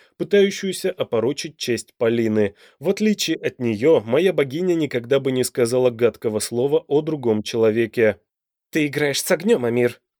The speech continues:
предупреждающе выплюнула Алика, сузив свои карие глаза.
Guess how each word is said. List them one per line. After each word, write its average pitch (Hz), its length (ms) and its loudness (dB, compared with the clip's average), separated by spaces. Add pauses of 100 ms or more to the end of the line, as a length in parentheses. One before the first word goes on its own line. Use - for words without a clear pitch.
(100)
предупреждающе 139 840 0
выплюнула 165 680 0
Алика, 156 380 0
сузив 190 360 -2
свои 117 280 -4
карие 123 340 0
глаза. 110 440 2